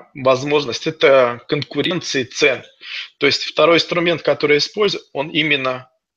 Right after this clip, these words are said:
даёт мне возможность конкурировать с другими продавцами. Чтобы было проще объяснить, вот мы выберем любой продукт, допустим, вот возьмём этот продукт. Под каждым продуктом показывает, сколько продавцов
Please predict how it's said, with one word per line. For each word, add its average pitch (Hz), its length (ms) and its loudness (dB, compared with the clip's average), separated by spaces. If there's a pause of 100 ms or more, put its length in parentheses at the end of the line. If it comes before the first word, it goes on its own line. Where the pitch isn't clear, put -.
(420)
даёт 160 320 0
мне 156 220 0
возможность 143 680 0
конкурировать 135 520 -4
с 120 40 -10
другими 127 320 -6
продавцами. 135 880 -2 (400)
Чтобы 143 360 -2
было 139 520 -4 (340)
проще 151 360 2
объяснить, 160 580 -6 (680)
вот - 100 -20
мы 156 200 -2
выберем 139 480 -2
любой 135 400 0
продукт, 156 600 -4 (960)
допустим, 135 540 -2
вот 123 120 -6
возьмём 135 560 0 (400)
этот - 160 -16
продукт. 135 440 -2
Под - 180 -6
каждым 185 320 2
продуктом 175 460 -2
показывает, 147 440 0
сколько 214 320 -6
продавцов 147 760 -4